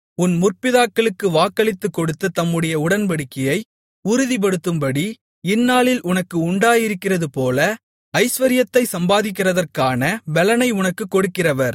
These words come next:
உன் தேவனாகிய யெகோவாவை நீ மறந்து, வேறு தெய்வங்களை பின்பற்றி, அவைகளை வணங்கி,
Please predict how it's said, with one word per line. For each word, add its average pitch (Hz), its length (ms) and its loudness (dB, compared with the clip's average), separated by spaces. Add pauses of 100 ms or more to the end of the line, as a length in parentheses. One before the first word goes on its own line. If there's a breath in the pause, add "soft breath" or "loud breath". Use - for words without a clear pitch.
(480)
உன் 147 220 0
தேவனாகிய 220 680 0
யெகோவாவை 202 600 0
நீ 156 140 0
மறந்து, 113 560 -4 (440)
வேறு 226 360 4
தெய்வங்களை 202 600 0
பின்பற்றி, 147 640 -4 (180)
அவைகளை 226 540 2
வணங்கி, 131 580 -4